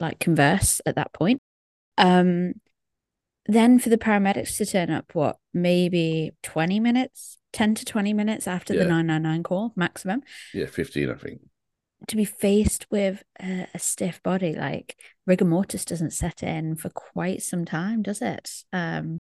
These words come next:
Speaker 1: so that, that's a bit mad. I, yeah, I
Speaker 2: Yeah.
Speaker 1: was gonna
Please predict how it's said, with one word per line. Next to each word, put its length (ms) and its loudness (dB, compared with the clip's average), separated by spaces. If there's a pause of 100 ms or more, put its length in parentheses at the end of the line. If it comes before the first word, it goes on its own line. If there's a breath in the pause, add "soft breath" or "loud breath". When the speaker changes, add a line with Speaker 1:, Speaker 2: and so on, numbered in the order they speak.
(500)
Speaker 1:
so 760 -2 (160)
that, 180 -6 (140)
that's 260 -8
a 20 -12
bit 160 -4
mad. 400 -6 (580)
I, 200 -6
yeah, 160 2
I 40 2
Speaker 2:
Yeah. 20 2
Speaker 1:
was 140 -2
gonna 280 -6